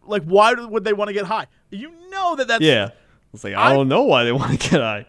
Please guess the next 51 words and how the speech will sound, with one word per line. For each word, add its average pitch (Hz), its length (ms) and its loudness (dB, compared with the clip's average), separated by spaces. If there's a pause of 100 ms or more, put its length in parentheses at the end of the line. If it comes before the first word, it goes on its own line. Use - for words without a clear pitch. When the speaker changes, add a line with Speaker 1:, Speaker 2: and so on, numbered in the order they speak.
(220)
Speaker 1:
I 302 280 4
imagine 220 640 -2 (400)
that, 190 500 -2 (320)
uh, 151 720 -6 (100)
it's, 196 360 -6
it's 185 240 -8
opium. 185 480 0 (100)
So - 260 -2
they 185 140 2
were 202 100 4
like, 185 220 2
"Well, 185 140 0
that 226 180 4
was 214 140 -2
good." 220 400 2 (180)
And 165 140 -8
then 185 80 -6
jump 202 220 2
Speaker 2:
Yeah. 208 120 0
Speaker 1:
back. 170 60 -4
Like, 208 180 0
I 240 60 0
don't, 294 260 -8 (800)
they're 240 140 -6
parrots. 269 680 0 (140)
I 180 80 -4
Speaker 2:
Yeah. 185 140 0
Speaker 1:
feel 269 80 -2
like 262 300 -4
that's 220 300 0
all 226 160 8
there 233 100 2
was 220 200 0
to 240 100 -4
it. 214 60 -4
They're 190 100 -4
like, 185 160 -4
"Well, 190 100 0
I 226 180 2
feel 202 200 -4
good 320 260 -4
now. 151 280 -6 (220)
So 185 80 -4
Speaker 2:
Yeah. - 40 0
Speaker 1:
I 233 80 4
guess 208 260 -2
I'll 220 120 0
go 240 120 -2
back 233 200 -6
and 320 80 -14
get 339 120 -8